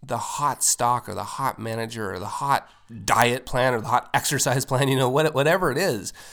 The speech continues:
super easy to get distracted by exciting, complicated things that, to be honest, never work.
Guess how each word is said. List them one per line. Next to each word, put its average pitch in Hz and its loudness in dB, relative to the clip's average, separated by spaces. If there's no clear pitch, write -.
super 208 2
easy 160 0
to 131 -2
get 120 -4
distracted 120 -2
by 101 -4
exciting, 139 2
complicated 127 0
things 110 0
that, 101 -8
to 104 -12
be 104 -6
honest, 156 -6
never 117 -4
work. 156 -8